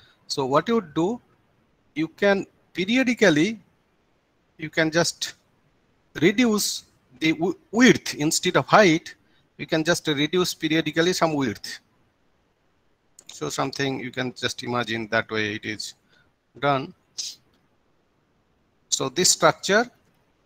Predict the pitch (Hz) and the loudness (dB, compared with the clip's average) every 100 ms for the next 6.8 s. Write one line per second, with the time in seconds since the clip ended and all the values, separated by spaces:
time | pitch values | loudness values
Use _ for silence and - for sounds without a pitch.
0 | _ _ _ _ - 135 131 160 185 - | _ _ _ _ -12 -10 -6 0 0 -2
1 | - - - - - 170 175 165 175 170 | -10 -10 -12 -20 -8 -8 -4 0 2 2
2 | 175 147 127 143 165 165 175 247 _ _ | 0 -2 2 2 4 2 0 -4 _ _
3 | - - 156 151 160 - - 170 190 - | -10 -2 0 2 0 -2 0 2 2 0
4 | 151 156 151 - 156 - 196 - _ _ | -2 -2 -2 -2 -4 0 0 -2 _ _
5 | _ 120 120 139 143 143 139 127 110 117 | _ -4 2 4 2 4 4 4 2 -6
6 | 107 _ - 120 107 107 101 95 | -8 _ -2 -2 0 -6 -10 -16